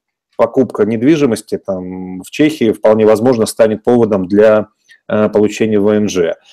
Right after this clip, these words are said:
Но пока это только проект, э, он уже находится, по-моему, в Сенате Чехии. М, когда он будет принят, э, как бы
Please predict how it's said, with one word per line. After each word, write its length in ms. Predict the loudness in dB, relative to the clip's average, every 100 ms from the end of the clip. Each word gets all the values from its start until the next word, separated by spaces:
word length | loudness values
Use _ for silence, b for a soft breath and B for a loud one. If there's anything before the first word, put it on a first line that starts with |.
| b
Но 280 | 0 4 4
пока 260 | 2 0 2
это 180 | 4 2
только 240 | -4 -4 -2
проект, 680 | 0 2 2 0 0 -12
э, 40 | -10
он 680 | -2 0 2 0 -2 -4
уже 400 | -6 0 2 2 -2 -10
находится, 560 | -12 -8 -8 -8 -10
по-моему, 320 | -10 -10 -10 -12
в 40 |
Сенате 460 | -10 -4 -2 -4 -8
Чехии. 600 | -6 -4 -4 -4 -4 -4 b b b
М, 280 | -8 -2 0
когда 300 | 0 2 2
он 120 | 2
будет 280 | 2 -2 -2
принят, 400 | -2 0 -2 -6 -6
э, 360 | -2 -2 -4 -6
как 140 | -8
бы 120 | -8